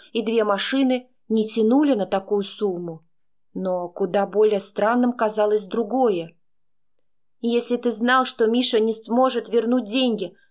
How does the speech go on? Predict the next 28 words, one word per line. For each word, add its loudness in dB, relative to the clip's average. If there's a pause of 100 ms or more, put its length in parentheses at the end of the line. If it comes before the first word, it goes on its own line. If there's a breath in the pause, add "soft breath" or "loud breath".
зачем 0
давал 2
тогда? -6 (460)
Не 2
проще 0
ли 0
послать -2
его 0
после -2
первого 0
же 0
раза?» -2 (840)
Он -2
ничего -2
не -4
ответил, -2 (320)
хмыкнул, -2 (200)
словно 0
говорил 0
мне: -10 (400)
А -2
вот -4
это 0
уже 0
не -2
твоего -2
ума 2
дело. -4